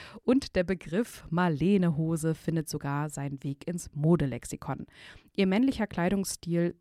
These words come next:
lässt sie oft als androgyn wirken, was Männer und Frauen gleichermaßen fasziniert. Der englische Theaterkritiker Kenneth Tynan, einer ihrer Freunde,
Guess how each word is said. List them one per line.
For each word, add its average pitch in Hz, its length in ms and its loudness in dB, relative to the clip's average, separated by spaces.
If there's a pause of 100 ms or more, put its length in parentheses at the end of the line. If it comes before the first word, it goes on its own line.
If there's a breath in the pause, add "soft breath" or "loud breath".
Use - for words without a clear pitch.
lässt - 400 -4
sie - 160 -8
oft - 240 -8
als - 220 -10
androgyn 156 720 -4
wirken, 208 500 -4
was - 200 -6
Männer 208 500 -2
und 269 320 0
Frauen 143 580 -2 (320 loud breath)
gleichermaßen 147 760 -2
fasziniert. - 640 -12 (360 loud breath)
Der 170 120 4
englische 240 360 2
Theaterkritiker 180 920 -4
Kenneth - 560 -4
Tynan, 165 460 -4
einer 156 440 -4
ihrer 143 300 -6
Freunde, 175 600 -4